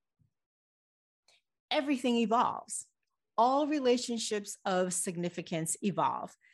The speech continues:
Just give it enough time. And along with the changes regarding the dy-, the dynamics I've mentioned already, goals, roles, and responsibilities shift too. Even the rhythm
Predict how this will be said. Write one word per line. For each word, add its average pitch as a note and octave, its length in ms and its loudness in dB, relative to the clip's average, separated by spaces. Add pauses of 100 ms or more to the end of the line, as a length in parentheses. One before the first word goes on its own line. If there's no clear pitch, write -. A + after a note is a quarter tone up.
(180)
Just - 500 -2
give F3 240 0
it F3+ 80 2
enough E3+ 380 0
time. - 460 -6 (920)
And A3+ 120 4
along A#3+ 500 4
with G#3+ 240 2
the G#3+ 80 0
changes G#3 640 -2 (340)
regarding F#3+ 560 0
the F#3+ 120 -2
dy-, F3+ 340 -4
the G3+ 100 -4
dynamics F#3+ 640 -4
I've F3 180 -4
mentioned F#3 380 -4
already, F3 720 -4 (580)
goals, F#3+ 800 -2 (220)
roles, F3+ 760 2 (140)
and F#3 160 -2
responsibilities F#3+ 1200 0
shift - 460 -8 (160)
too. - 360 -4 (500)
Even G#4 340 4
the G3+ 100 2
rhythm D#3+ 640 0